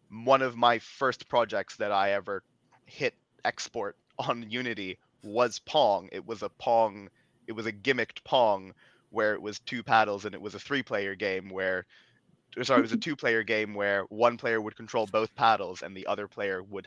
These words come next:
Speaker 1: with the ball, change direction. And
Speaker 2: Ooh.
Speaker 1: I thought that was a fun, simple, stupid game.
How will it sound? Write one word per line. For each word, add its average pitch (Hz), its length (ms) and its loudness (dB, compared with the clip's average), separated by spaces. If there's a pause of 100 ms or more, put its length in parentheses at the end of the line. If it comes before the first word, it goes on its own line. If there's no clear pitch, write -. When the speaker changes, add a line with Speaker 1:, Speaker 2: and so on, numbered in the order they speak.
(140)
Speaker 1:
with 110 220 -6
the 104 80 -8
ball, 104 260 2
change 110 340 -6
direction. 92 580 -4 (580)
And - 160 4
Speaker 2:
Ooh. 311 400 4 (180)
Speaker 1:
I 214 140 10
thought 170 220 8
that 131 180 8
was 127 140 -2
a 123 40 0
fun, 131 280 4
simple, 127 280 -6
stupid 120 400 -6
game. 110 480 4